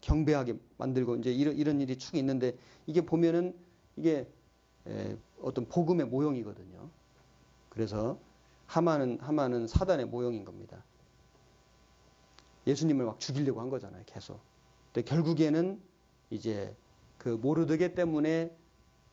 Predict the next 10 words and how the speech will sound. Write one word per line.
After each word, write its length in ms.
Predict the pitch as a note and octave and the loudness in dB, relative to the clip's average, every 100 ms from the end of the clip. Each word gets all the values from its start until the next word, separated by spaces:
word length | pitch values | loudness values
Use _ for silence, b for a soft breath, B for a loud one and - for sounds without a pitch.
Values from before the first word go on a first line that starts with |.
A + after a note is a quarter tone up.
| _ _ - - - | _ _ -20 -20 -10
에, 260 | F#2+ F#2+ - | -8 -6 -4
이스라엘 420 | D#3 E3 D#3+ D#3 | -2 2 2 2
민족은, 680 | D#3+ F3+ E3+ C3 B2+ D#3+ A3+ - _ _ _ | 2 0 0 2 0 0 -4 -10 _ _ _
그러니까 160 | - B2 | -2 -2
하만, 520 | - - A#3+ A#3 G#3+ | 0 2 2 2 0
하만이 800 | - A#3 A3+ G#3 G3 G3 F#3 E3+ D#3+ | -2 2 4 4 4 2 2 0 -4
이스라엘 420 | C#3+ D#3+ E3+ E3 | -2 2 4 4
민족을 340 | F#3+ G3+ E3+ | 2 2 2
멸절하려고 720 | C3+ F3 F3 G#3+ G3 G3+ F#3 | 4 4 4 4 4 2 2
했는데 580 | F#3 G#3 F3+ F3+ G#3 G#3 | 0 0 0 2 0 -2